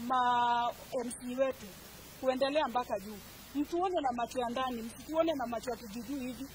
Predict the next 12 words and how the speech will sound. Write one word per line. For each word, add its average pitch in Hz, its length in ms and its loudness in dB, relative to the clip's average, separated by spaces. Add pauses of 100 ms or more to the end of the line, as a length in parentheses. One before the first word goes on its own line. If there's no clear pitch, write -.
(140)
tukibomolewa. 233 800 -2 (320)
Tutakuwa 269 380 0
wageni 262 360 4
wa 262 100 -2
nani 285 240 -2
hapa 240 200 -4
Nairobi? 196 440 -6 (160)
Nairobi 302 340 -2
huwezi 302 220 -6
ukakaa 247 380 -2
bila 233 260 -6
chakula, 220 440 -8